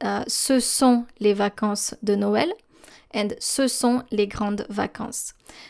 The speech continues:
Now, "ce sont" is simply, uh, the plural of "c'est." It is "c'est," C apostrophe E S T,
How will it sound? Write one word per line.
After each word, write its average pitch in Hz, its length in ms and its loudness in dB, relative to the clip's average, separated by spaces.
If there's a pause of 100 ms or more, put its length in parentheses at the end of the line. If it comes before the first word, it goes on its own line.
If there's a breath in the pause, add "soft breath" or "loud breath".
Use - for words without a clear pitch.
Now, 202 200 0
"ce 370 260 0
sont" 311 400 4
is 233 300 6
simply, 262 720 2 (560 loud breath)
uh, 208 400 -2
the 220 360 2
plural 339 540 4
of 240 300 4
"c'est." - 340 2 (300)
It 202 200 -6
is 208 260 -6 (120)
"c'est," 220 440 0
C 285 360 2
apostrophe 233 800 0
E 208 180 -4
S 202 260 -4
T, 233 280 -10